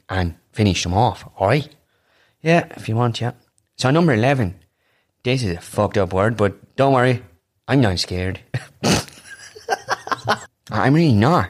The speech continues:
not scared at all. This one is ephebiphobia, which is a fear of adolescents. That means, like, you're scared of teenagers, like young fellas. I'm not afraid of them. I fight them.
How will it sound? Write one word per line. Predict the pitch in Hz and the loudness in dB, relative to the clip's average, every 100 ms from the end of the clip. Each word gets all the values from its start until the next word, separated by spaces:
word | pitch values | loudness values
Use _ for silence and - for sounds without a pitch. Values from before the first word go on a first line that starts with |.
| - | -6
not | 107 143 | -4 -2
scared | 139 147 147 131 | -2 0 0 0
at | 135 | -2
all. | 156 110 - _ _ _ _ | -2 -4 -10 _ _ _ _
This | 160 175 | -2 0
one | 165 160 | 0 0
is | - 143 139 - _ _ _ - | 0 -2 -2 -10 _ _ _ -6
ephebiphobia, | 120 - 170 165 160 147 147 120 82 76 - _ _ _ | -4 0 0 0 0 2 2 2 0 -2 -10 _ _ _
which | 110 110 120 | -10 -4 0
is | 107 - - _ _ - | 0 -2 -12 _ _ -14
a | |
fear | 90 - 135 156 160 - _ _ _ | -10 -2 0 2 -2 -8 _ _ _
of | - - - | -16 -12 -4
adolescents. | 95 120 117 120 - 87 - - _ _ - | -2 0 2 0 -2 -4 -6 -16 _ _ -2
That | 175 | 2
means, | 190 151 | 4 4
like, | 143 143 | 2 2
you're | 135 120 | 2 0
scared | - 143 135 | 2 2 2
of | 113 104 _ _ - | 0 -2 _ _ -4
teenagers, | 147 165 127 - - - - | 0 2 2 -2 -10 -16 -10
like | 107 | -2
young | 120 160 | 0 0
fellas. | - - - _ _ _ _ _ _ | -2 -8 -10 _ _ _ _ _ _
I'm | 196 | 0
not | 113 | 0
afraid | - 101 95 | 2 2 2
of | 101 | 0
them. | 98 - _ _ _ _ - | -2 -4 _ _ _ _ -6
I | |
fight | 143 113 110 | 0 0 2
them. | 104 95 | 0 0